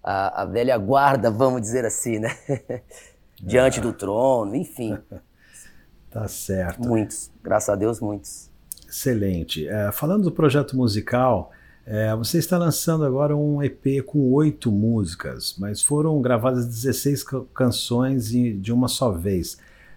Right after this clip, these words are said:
Speaker 2: É, conta pra nós o que a gente vai encontrar nesse projeto. Vai ter espaço pro sertanejo também?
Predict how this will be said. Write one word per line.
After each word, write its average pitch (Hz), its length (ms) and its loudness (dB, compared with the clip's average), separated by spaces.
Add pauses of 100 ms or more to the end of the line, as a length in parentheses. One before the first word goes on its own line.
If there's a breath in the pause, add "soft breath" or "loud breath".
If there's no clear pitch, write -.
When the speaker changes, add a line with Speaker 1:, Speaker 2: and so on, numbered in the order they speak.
(100)
Speaker 2:
É, 101 640 0
conta 202 240 0
pra 180 160 2
nós 139 480 4
o 123 80 0
que 139 140 -2
a 127 40 2
gente 123 240 0
vai 127 140 2
encontrar 120 480 2
nesse 110 280 -2
projeto. 95 680 -2
Vai 104 180 -4
ter 123 200 0
espaço - 420 -2
pro 98 80 -6
sertanejo 101 760 -2
também? 110 400 -6